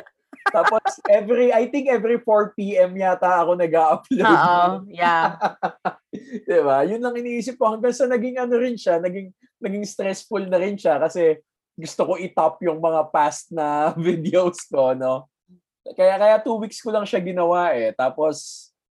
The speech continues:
Speaker 1: um, hindi ko na siya everyday ginagawa after that two week na, na supposedly Luzon lockdown. Tapos, ayun, um,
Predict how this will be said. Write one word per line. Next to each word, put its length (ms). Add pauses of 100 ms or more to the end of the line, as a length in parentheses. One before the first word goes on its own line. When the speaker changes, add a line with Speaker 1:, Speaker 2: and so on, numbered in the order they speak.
(140)
Speaker 1:
um, 720
hindi 280
ko 100
na 100
siya 220
everyday 420
ginagawa 600
after 300
that 220
two 200
week 320
na, 460 (220)
na 120
supposedly 800
Luzon 400
lockdown. 680 (720)
Tapos, 640 (480)
ayun, 460
um, 280